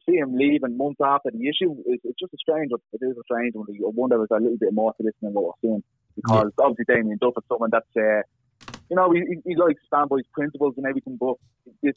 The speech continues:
Speaker 1: timing was pretty strange, I have to say.
Speaker 2: Yeah, well, he's, he, he's left Rovers, then he left Celtic, now he's left Ireland. He's a bit of a moody character. Is he, is he just someone who, who's gonna find it hard to, to work, you know, under other,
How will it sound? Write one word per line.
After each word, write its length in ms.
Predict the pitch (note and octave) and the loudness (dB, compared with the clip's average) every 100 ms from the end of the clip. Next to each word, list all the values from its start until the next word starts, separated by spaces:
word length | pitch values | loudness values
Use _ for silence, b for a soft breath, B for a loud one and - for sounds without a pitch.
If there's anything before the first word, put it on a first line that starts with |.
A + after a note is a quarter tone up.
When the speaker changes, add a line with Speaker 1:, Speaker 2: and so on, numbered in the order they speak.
| - | -2
Speaker 1:
timing 320 | F3 E3+ C#3 | -2 -2 0
was 280 | C3 C3+ B2+ - C3+ | 2 2 0 -6 -4
pretty 200 | C3 B2 | -4 -4
strange, 300 | - A#2 A2+ | -2 -2 -2
I 80 | A2 | -6
have 80 | A2 | -10
to 60 | - | -6
say. 80 | G#2 - _ _ _ - b b b _ | -6 -6 _ _ _ -20 b b b _
Speaker 2:
Yeah, 120 | E3+ | 4
well, 120 | D3 D3 | 6 6
he's, 200 | C#3+ - | 2 2
he, 200 | D3 - | 2 2
he's 220 | G#2 D3+ | 2 4
left 220 | D3 E3+ - | 6 4 6
Rovers, 560 | A2 G2+ B2 B2 - - _ _ - | 6 6 6 4 0 -16 _ _ 2
then 120 | D3+ | 6
he 60 | |
left 200 | C3+ B2+ | 6 4
Celtic, 500 | - G#2+ F#2+ F#2 A2 | 2 4 4 4 2
now 240 | B2+ C3 C#3 | 4 8 8
he's 120 | A#2+ | 8
left 280 | A2+ G#2 - | 6 4 4
Ireland. 520 | F#2 F2 E2 F2+ G2+ b b b _ | 4 4 4 4 2 b b b _
He's 260 | C3+ C3 | 4 6
a 60 | B2+ | 6
bit 200 | F3+ E3+ | 6 6
of 60 | |
a 60 | C#3+ | 6
moody 360 | C#3 C#3 A2+ F#2+ | 8 8 6 4
character. 540 | F#2 D#2+ E2 F2+ F2+ b b - | 2 0 0 0 0 b b 2
Is 140 | D3+ | 4
he, 220 | F#3 E3+ D3 | 6 6 4
is 160 | - D#3 | 4 6
he 120 | E3+ | 6
just 220 | E3+ D#3 | 6 4
someone 340 | D3+ D3+ C3+ B2 | 6 8 8 8
who, 120 | A#2 | 8
who's 220 | A2 A2+ | 6 6
gonna 180 | B2+ A2 | 4 4
find 300 | - A#2+ G#2+ | 6 6 6
it 80 | G2 | 6
hard 420 | A2 A2+ G#2 E2+ - | 4 6 4 2 -4
to, 560 | - G2+ G2 F#2+ F#2 - b b b b - | 2 6 6 6 4 0 b b b b -4
to 360 | - G2 G2 | 4 6 6
work, 680 | F#2 F2+ G#2 G#2 - - - _ _ _ | 4 2 4 2 0 -14 -16 _ _ _
you 120 | G2 F#2+ | 0 4
know, 400 | G2 F#2+ F2+ - | 6 6 4 4
under 340 | A2 G#2 G2 | 6 6 6
other, 200 | G2 F#2+ | 6 4